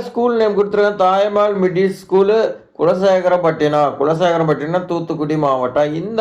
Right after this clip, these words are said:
அட்ரஸுக்கு நீங்க வந்து பார்த்தீங்கன்னா சென்ட் பண்ணுங்க. கடைசியா வந்து பார்த்தீங்கன்னா இப்படி ஒரு ஸ்கூலே இல்ல, நீங்க பேக் வீடியோ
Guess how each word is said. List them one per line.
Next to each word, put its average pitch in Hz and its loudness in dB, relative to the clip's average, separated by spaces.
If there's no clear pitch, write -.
அட்ரஸுக்கு 175 -4
நீங்க 156 0
வந்து 151 -2
பார்த்தீங்கன்னா 135 -6
சென்ட் 131 -4
பண்ணுங்க. 123 -2
கடைசியா 185 2
வந்து 196 -2
பார்த்தீங்கன்னா 185 0
இப்படி 170 0
ஒரு 160 0
ஸ்கூலே 175 2
இல்ல, 151 2
நீங்க 156 -2
பேக் 156 2
வீடியோ 151 2